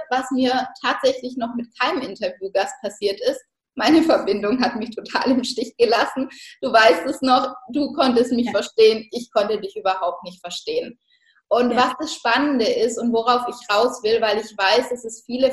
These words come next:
Speaker 1: Frauen haben und gerade bei mir geht's ja auch um das Thema Selbstzweifel lösen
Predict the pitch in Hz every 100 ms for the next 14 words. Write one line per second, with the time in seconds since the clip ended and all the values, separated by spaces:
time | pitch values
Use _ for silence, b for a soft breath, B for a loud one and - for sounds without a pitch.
0 | - 208 214 220 220 202 214 214 220 233
1 | - 214 208 - 202 226 226 214 214 220
2 | 220 220 220 - - 196 214 208 208 -
3 | 208 196 196 - 214 214 - - 208 214
4 | 233 220 214 220 226 226 226